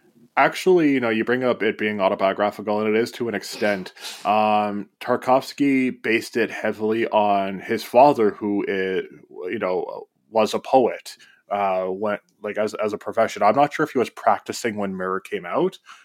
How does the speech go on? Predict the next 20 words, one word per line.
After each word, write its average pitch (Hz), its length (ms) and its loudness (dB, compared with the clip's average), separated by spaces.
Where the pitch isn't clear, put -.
'cause 104 220 -6
he 107 120 -6
died 107 520 2
quite 98 260 -6
a 90 40 -10
bit - 260 -10
later, 95 520 -6
I 90 120 -4
think. 90 360 -10
But 98 120 -2
his, 110 240 -2
his 110 160 -4
father 131 240 4
was, 139 100 -2
like, 131 100 -4
a 120 60 0
renowned 98 560 0
Russian 90 540 -6
poet, 92 420 -4
and 95 460 -6